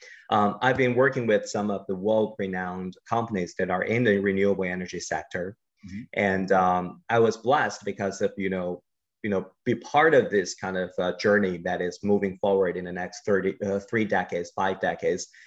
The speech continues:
Speaker 1: is trying to, you know, we create a net zero world altogether. It is not only a job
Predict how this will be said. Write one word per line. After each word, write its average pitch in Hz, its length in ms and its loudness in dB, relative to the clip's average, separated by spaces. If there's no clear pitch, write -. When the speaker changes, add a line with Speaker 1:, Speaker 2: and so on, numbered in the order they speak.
Speaker 1:
is - 200 -6
trying 113 320 0
to, 101 360 2
you 110 80 -4
know, 95 140 -2
we 98 180 -2
create 101 560 0
a 92 40 -8
net 92 280 -4
zero 95 320 0
world 92 520 2
altogether. 90 720 -4
It 104 120 2
is 104 160 0
not 113 220 2
only 117 280 0
a 98 60 2
job 87 320 -2